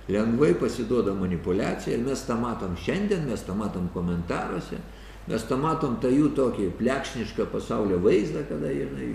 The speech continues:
žiūri arba į vieną pusę, arba į kitą, abi akis. Nu, plekšna, guli arba du.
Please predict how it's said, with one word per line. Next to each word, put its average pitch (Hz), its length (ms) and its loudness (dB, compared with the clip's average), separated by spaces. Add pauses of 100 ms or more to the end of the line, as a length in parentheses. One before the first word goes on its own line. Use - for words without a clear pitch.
žiūri 135 320 2 (540)
arba 110 180 2
į 117 120 8
vieną 175 280 4
pusę, 165 300 2
arba 151 160 4
į 151 160 4
kitą, 120 260 2 (220)
abi 107 220 0 (100)
akis. 98 400 -2
Nu, 226 100 -2
plekšna, 92 460 0 (100)
guli - 240 -2
arba 85 220 -8
du. 85 140 -10